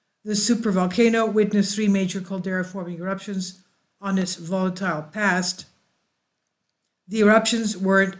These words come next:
uh, went off six hundred forty thousand years ago, one point three million, and two point one million years ago.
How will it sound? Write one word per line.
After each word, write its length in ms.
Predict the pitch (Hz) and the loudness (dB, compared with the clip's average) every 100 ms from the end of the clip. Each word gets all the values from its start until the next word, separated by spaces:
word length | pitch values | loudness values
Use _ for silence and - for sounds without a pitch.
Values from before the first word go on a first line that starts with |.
| _ - | _ -16
uh, 220 | 190 180 | -8 -6
went 240 | 185 185 190 | -4 -4 -4
off 220 | 175 175 | -6 -2
six 220 | 220 208 | 0 2
hundred 180 | 202 180 | 0 -2
forty 220 | 226 226 | -4 -6
thousand 380 | 226 214 208 208 | -2 0 2 2
years 200 | 196 190 | 0 -2
ago, 140 | 202 | -6
one 200 | 185 185 | -6 -6
point 200 | 180 160 | -8 -12
three 160 | 170 214 | -8 -2
million, 520 | 202 202 196 202 - _ _ - | 0 2 0 -2 -8 _ _ -16
and 160 | 196 | -12
two 140 | - 214 | -10 -10
point 300 | - 185 180 | -8 -8 -8
one 220 | 185 180 | -4 -4
million 260 | 170 160 175 | -4 -4 -6
years 240 | 220 226 | -4 -4
ago. 440 | 196 214 214 208 | 0 2 2 0